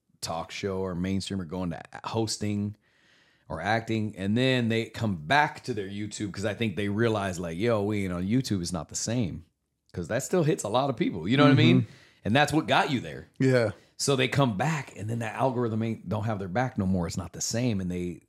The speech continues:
Speaker 1: they're coming back. They're doing what they did before, and it's not hitting. So I don't wanna ever leave. I feel like I wanna slowly merge into acting 'cause you can't,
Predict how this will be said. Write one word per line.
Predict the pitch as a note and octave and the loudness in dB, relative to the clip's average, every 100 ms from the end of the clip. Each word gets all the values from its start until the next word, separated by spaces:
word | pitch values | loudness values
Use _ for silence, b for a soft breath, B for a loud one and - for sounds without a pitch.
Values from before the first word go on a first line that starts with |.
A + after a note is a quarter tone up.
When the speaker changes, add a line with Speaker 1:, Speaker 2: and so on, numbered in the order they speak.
| - | -8
Speaker 1:
they're | G#2+ G#2+ | -4 0
coming | - B2+ G#2+ | 4 4 6
back. | B2+ A#2+ | 4 2
They're | A2 | -2
doing | F2+ B2 B2 | 0 2 4
what | A2 G#2 | 2 0
they | G2+ | -2
did | F#2 F#2+ | -2 -4
before, | D#2+ F2 - C3+ G#2+ E2+ | -4 -8 -2 0 0 -2
and | |
it's | F2 - | -6 -6
not | F2 E2 | -8 -8
hitting. | - F#2+ F2+ - | -8 -6 -6 -6
So | - C3 A#2+ G#2+ B B B B B B B | 2 2 2 0 B B B B B B B
I | D3+ | 4
don't | B4+ C4+ | 6 6
wanna | E3 A#2+ | 4 4
ever | A2+ F#3 D3+ | 2 4 4
leave. | G#2 A2+ G#2+ | 4 2 4
I | B2+ | 4
feel | C#3 D#3+ | 4 4
like | D3 C3 - - - | 6 4 0 -8 0
I | C3 | 4
wanna | C#3+ D3 A#2+ A#2 - | 6 4 4 0 -4
slowly | - B2+ C3 C3+ | -4 2 4 6
merge | B2 A#2 B2 A#2 | 6 4 4 4
into | A2+ G#2+ - | 0 0 -2
acting | G#2 - C#3 C#3 | -2 0 2 4
'cause | B2 F#2+ | 2 0
you | |
can't, | - A2 G#2 | 0 -4 -6